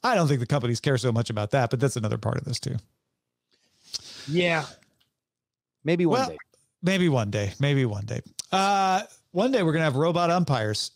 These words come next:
Speaker 1: That would be umpires that are actually robots.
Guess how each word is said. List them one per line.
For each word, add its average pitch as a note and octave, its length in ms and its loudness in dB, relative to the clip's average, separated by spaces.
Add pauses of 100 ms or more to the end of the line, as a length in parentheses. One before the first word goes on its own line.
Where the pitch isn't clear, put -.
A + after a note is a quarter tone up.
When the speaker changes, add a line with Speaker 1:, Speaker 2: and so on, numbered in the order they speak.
(140)
Speaker 1:
That F#3 300 0
would G3+ 160 0
be E3+ 160 2
umpires D3 480 2
that C#3 140 2
are C3+ 80 4
actually C3 340 0
robots. A#2+ 560 0